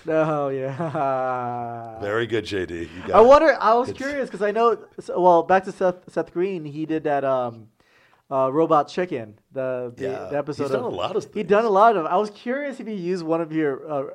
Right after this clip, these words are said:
Speaker 1: uh, wrestling figures to do one of the characters.
Speaker 2: Wait a second. Why was he, is there
Speaker 1: I
Speaker 2: something
Speaker 1: mean,
Speaker 2: that
Speaker 1: no,
Speaker 2: looked like
Speaker 1: because no,
Speaker 2: me?
Speaker 1: he used,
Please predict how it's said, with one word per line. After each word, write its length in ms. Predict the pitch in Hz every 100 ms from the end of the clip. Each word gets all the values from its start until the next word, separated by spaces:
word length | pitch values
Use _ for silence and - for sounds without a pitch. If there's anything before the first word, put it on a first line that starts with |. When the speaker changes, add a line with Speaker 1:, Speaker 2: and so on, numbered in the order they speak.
| _ _ _ -
Speaker 1:
uh, 180 | 139
wrestling 320 | 131 156 165 156
figures 520 | 143 127 117 113 - _
to 100 | 127
do 380 | 135 131 127 131
one 160 | 143 135
of 60 | 127
the 60 |
characters. 360 | 127 151 147 104
Speaker 2:
Wait 200 | 104 90
a 60 |
second. 480 | 85 - 80 - 78 76 _ _ _
Why 360 | 82 95 92 87
was 180 | 85
he, 280 | 87 92 87
is 100 | 90
there 100 | 92
Speaker 1:
I 20 | 92
Speaker 2:
something 320 | 190 247 294
Speaker 1:
mean, 80 | 285
Speaker 2:
that 40 |
Speaker 1:
no, 60 | 285
Speaker 2:
looked 120 | -
like 60 | -
Speaker 1:
because 120 | 220
no, 160 | 262 233
Speaker 2:
me? 60 |
Speaker 1:
he 200 | 214 226
used, 300 | 240 233 -